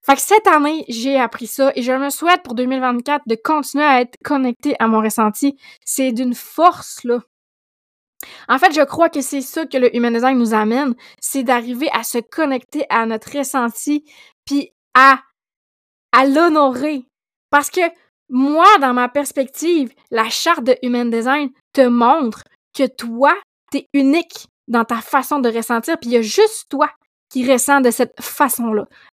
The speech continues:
de la façon que ton énergie circule. Fait que arrête de te comparer ou d'analyser avec ta tête. Fais confiance en ce que toi, tu ressens.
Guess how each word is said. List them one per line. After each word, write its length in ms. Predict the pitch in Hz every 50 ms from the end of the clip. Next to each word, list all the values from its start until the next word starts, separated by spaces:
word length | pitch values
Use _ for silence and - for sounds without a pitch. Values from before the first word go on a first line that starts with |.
| _ _ _
de 40 | 220
la 120 | 240 233 240
façon 260 | 240 247 247 311 294
que 80 | - -
ton 160 | - 233 233
énergie 440 | 233 233 233 220 220 220 285 277 -
circule. 640 | - - - - 247 - - - - 302 320 277 262 _ _ _ _ _ _
Fait 160 | - - 277 277
que 60 | - _
arrête 400 | - 254 254 240 294 330 339 262
de 80 | 247 269
te 100 | 254 -
comparer 600 | - 262 254 233 - 240 226 226 269 320 339 - _ _
ou 180 | 277 285 294 285 _ _ _ _ _ _ -
d'analyser 500 | - 254 262 262 254 254 262 247 294 330
avec 280 | 294 254 233 226 214
ta 140 | - 220 208
tête. 260 | - 277 277 302 - - _ _ _
Fais 280 | - - - 349 349
confiance 420 | - 277 254 240 277 285 269 - - _ -
en 140 | 226 233
ce 140 | 226 - -
que 180 | - - - 214 214 _ -
toi, 480 | 240 226 220 226 233 269 294 311 285 - - _ _ _ _
tu 200 | - - 240 220
ressens. 340 | 202 208 202 - - 233 240